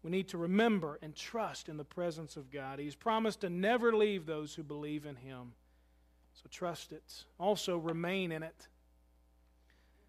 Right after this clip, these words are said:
Paul said, "The life I now live, I live by faith." I keep going, but I, I have a different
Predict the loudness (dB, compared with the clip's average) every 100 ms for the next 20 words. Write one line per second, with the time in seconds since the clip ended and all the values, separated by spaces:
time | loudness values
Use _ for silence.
0 | _ 6 6 8 4 4 4 6 4 2
1 | 2 4 6 8 8 8 4 4 6 10
2 | 8 8 4 4 2 0 0 0 2 0
3 | 2 6 8 6 2 2 4 4 2 -2
4 | -20 -10 -2 0 0 2 0 0 -6